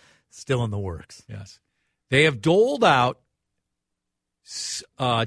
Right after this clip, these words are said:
Speaker 2: ten thousand more summons this year than the start of <laughs> last year, okay? Police figures show cr-, major crime on sideways is do-,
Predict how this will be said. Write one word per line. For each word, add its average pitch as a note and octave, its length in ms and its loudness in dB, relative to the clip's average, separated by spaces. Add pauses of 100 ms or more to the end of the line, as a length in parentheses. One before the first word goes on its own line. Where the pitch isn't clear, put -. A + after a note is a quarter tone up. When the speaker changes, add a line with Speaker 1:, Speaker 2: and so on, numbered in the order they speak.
Speaker 2:
ten B3+ 460 -2
thousand A#3 460 0
more F3 220 2
summons C#3 800 -2
this C3 640 -2
year G#3+ 300 -6 (1120)
than E3 240 2
the D3+ 80 0
start G#3 560 2 (260)
of - 380 -6
<laughs> - 0 -
last - 500 -4
year, F#3 180 -10 (260)
okay? A#2+ 420 -2 (920)
Police B3+ 360 0
figures G#3+ 320 0
show E3 240 0
cr-, - 440 -8
major A3+ 400 -2
crime A#3 340 -2
on E3+ 100 -2
sideways D#3 640 -2
is A#2+ 220 -8
do-, C3+ 300 -4